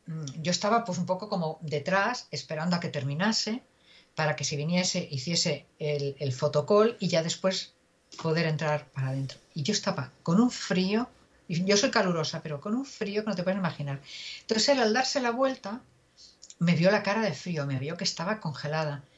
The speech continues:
Y me dice, "¿Tienes frío?". Y digo, "Estoy muerta". Y dice, "Toma". Y entonces del bolsillo me sacó una, dos bolsitas, de esas que tienen bolitas dentro, que te dan calor,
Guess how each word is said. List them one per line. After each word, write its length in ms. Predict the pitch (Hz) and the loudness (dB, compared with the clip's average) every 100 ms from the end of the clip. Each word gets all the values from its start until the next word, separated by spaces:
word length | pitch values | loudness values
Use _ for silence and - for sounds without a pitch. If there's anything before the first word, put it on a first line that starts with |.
| _ _ _ _ _ _ _ | _ _ _ _ _ _ _
Y 100 | 170 | 0
me 100 | 170 | 0
dice, 180 | 165 165 | 0 -2
"¿Tienes 300 | 190 208 220 | 2 4 2
frío?". 460 | - 247 214 151 - | 2 2 2 2 -2
Y 80 | 151 | 0
digo, 260 | 139 151 160 | 2 4 4
"Estoy 260 | - 190 | 4 2
muerta". 460 | 185 175 165 135 127 | 4 4 2 -2 -6
Y 40 | 147 | -6
dice, 180 | 131 | -6
"Toma". 400 | 143 175 143 127 - _ _ _ | 2 2 2 -2 -6 _ _ _
Y 60 | 156 | -6
entonces 320 | 151 160 147 | -2 0 0
del 160 | 151 | 0
bolsillo 760 | 139 131 127 - 294 277 240 - - - - - | 0 0 0 0 -4 -2 -4 -4 -10 -20 -20 -6
me 120 | 170 | -2
sacó 400 | - 151 175 - | 0 0 -2 -4
una, 360 | 170 175 165 160 - - | -4 -2 -2 -6 -12 0
dos 240 | 175 196 | 4 4
bolsitas, 920 | 190 160 - 254 - 233 - - - - _ _ _ _ _ | 4 0 -2 -4 -6 -6 -6 -6 -8 -16 _ _ _ _ _
de 140 | 151 175 | -2 0
esas 200 | - - | 0 -2
que 140 | 180 | -4
tienen 340 | 180 180 185 | -2 0 2
bolitas 480 | 175 156 190 180 160 | 4 2 2 -2 0
dentro, 440 | 170 208 208 185 196 | 0 -2 -2 -4 -4
que 80 | 151 | -2
te 100 | 151 | 0
dan 160 | 165 | 0
calor, 440 | 175 156 190 202 | -2 0 2 2